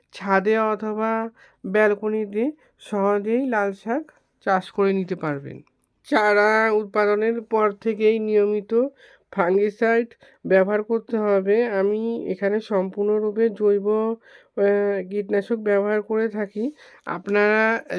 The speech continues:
যদি চান রাসায়নিক কীটনাশকও ব্যবহার করতে পারেন, তবে রাসায়নিক কীটনাশক ব্যবহার করার পূর্বে সঠিক জেনে তারপরে প্রয়োগ করা উচিত। এখানে দেখতেই পাচ্ছেন কুড়ি দিনের মধ্যে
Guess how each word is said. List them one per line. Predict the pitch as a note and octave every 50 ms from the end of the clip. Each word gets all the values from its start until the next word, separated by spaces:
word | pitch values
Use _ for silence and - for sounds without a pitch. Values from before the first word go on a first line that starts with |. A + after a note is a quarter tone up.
| F#3 F3+
যদি | G3+ G3+ F#3+ G#3 A3
চান | G#3 - A3 G#3 G#3+ A3 A3
রাসায়নিক | G#3+ F#3+ F#3+ F3+ - G#3+ G#3 G#3+ A3 G#3
কীটনাশকও | - A3 G#3+ G3+ G#3+ G#3 G3+ G3 - G#3+ G#3+ A3 A3+
ব্যবহার | G#3+ G#3 G3+ G3 G3+ G#3 G3+
করতে | G3 G#3+ G#3 G3 - G#3+
পারেন, | G#3 G#3 G3+ G3 G3+ A3 C#4 D4+ - _ _ _ _ _ _ _ _
তবে | - F#3+ F#3+ F#3+ G#3 G#3+ A3
রাসায়নিক | A3 F3+ D#3+ F#3+ F#3+ - G#3+ G#3 G#3+ A3 A3 A3
কীটনাশক | - A3+ G#3+ G3+ - G#3+ G#3 G#3 G3+ - A3+ A3 A3
ব্যবহার | G3+ G3+ G3 F#3 F#3+ G3 G#3 G#3 G#3
করার | - A3 G#3+ G#3 G#3 G#3+ G#3+ A3+ A#3+ - _ _ _ _ - - _ _ -
পূর্বে | A3+ A3+ A3 A3 G#3 A3 G#3+ A3 C4 D4 - _ _ _ _ _ _
সঠিক | - - G#3+ G3+ G3+ G3 A3+ A3+ A3+ G#3+
জেনে | G3 - G#3 G#3 G3+ G#3 G#3+ A3
তারপরে | G#3+ A3 G#3 G3+ G3+ G3 G3+ G#3 G#3+ A3+
প্রয়োগ | A3 _ G#3+ G#3 G3+ G3
করা | G3 _ F#3 F3+ F3+ F3
উচিত। | E3+ D#3+ D3+ D3+ - C3 A2+ - _ - - _ _ _ _ _ _ _ _ _ _ _ _ _ _ _ _ -
এখানে | F#3+ G3 G3 G#3 G#3+ A3 A3+
দেখতেই | A3+ G#3 G#3 G3+ G3+ A3+ A3+ A3+
পাচ্ছেন | G#3+ A3 G#3+ G#3+ G#3 A3 A3 A3 A3
কুড়ি | A3 _ A3+ A3 A3 A3
দিনের | G#3 G3 G#3 G#3+ A3 A3
মধ্যে | A3 G#3+ G#3+ G#3 F#3+ G3 G#3 A#3 D4